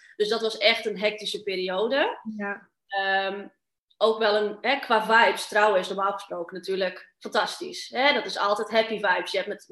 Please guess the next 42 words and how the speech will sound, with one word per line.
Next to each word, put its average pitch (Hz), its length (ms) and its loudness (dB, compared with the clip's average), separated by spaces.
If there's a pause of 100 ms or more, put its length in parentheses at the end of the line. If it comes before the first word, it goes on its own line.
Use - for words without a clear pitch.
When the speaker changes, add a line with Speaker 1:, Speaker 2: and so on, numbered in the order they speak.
(120)
Speaker 1:
met 196 220 -2
mensen 202 280 -4
te 214 100 -8
maken 208 260 2
die 208 100 -4
blij 190 240 2
zijn. 180 320 -4
Ja, 180 220 -6
dan 196 180 -4
even 226 260 -4
niet. 190 140 -6
Speaker 2:
Eens 240 300 6
met 220 260 6
mensen 233 320 6
die 226 120 6
niet 254 240 8
blij 190 280 2
zijn, 196 240 0
ja, 208 300 2
dat 202 200 -6
is 233 100 -4
Speaker 1:
Nee, 220 140 -6
Speaker 2:
echt 233 200 2
Speaker 1:
dus 226 140 -6
Speaker 2:
heel 233 180 4
Speaker 1:
dat 240 140 2
Speaker 2:
anders. 202 240 -2
Speaker 1:
Ja. 185 320 -6 (300)
Nee, 233 180 2
dat 226 100 0
was 262 160 2
echt - 180 -2
een 226 120 -6
omslag. 262 420 0
En 220 100 0
eigenlijk 277 420 2
die 226 180 -8
coronaperiode 208 840 0
was 220 220 -4
voor 208 160 -2
mij 208 600 2 (380)
eigenlijk 214 680 0